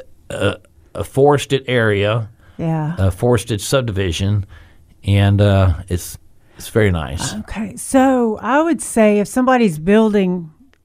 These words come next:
Speaker 2: on property with trees, they should really call an arborist to help make a decision.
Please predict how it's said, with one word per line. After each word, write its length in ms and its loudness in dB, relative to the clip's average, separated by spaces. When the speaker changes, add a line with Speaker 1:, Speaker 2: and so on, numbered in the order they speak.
Speaker 2:
on 200 0
property 540 2
with 240 -6
trees, 460 2
they 140 4
should 240 -4
really 220 2
call 280 2
an 100 2
arborist 540 2
to 80 -2
help 320 2
make 240 -4
a 60 -2
decision. 720 2